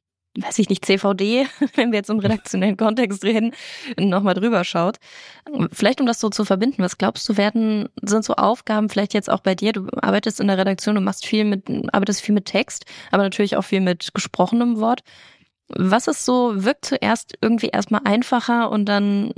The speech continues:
wird es aber doch komplizierter, komplexer, fehleranfälliger, jetzt gerade wenn man so von Redaktion und Kreativen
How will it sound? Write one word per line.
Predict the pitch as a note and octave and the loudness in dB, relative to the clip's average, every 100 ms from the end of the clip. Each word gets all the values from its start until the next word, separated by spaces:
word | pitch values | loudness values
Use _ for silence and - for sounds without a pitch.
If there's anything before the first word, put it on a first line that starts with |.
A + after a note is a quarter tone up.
| - _ | -12 _
wird | G#3 G3+ A#3 | 0 0 0
es | A3+ | 0
aber | G#3 G3+ | 2 2
doch | G#3 - | 2 0
komplizierter, | - G3+ G3+ - - G#3 G#3+ G#3 | -2 0 -2 -4 -2 0 2 0
komplexer, | - G3+ F#3+ G3 - - F#3+ F#3 | 2 0 2 -2 0 0 2 2
fehleranfälliger, | - G3+ F3+ F3+ E3+ F3 E3+ F3+ F3 | 0 2 2 0 0 0 2 2 2
jetzt | E3+ - | 0 -2
gerade | - F#3 G3 F#3 | -4 2 2 2
wenn | F3+ | 2
man | F3 | 0
so | F#3 | 0
von | F#3 G3 G3 | -2 -2 0
Redaktion | F#3+ F#3 F3+ - F#3+ F#3 | 2 0 0 0 0 0
und | F3 | -2
Kreativen | - F#3 - F#3+ F3+ F3 | -2 -2 2 0 2 2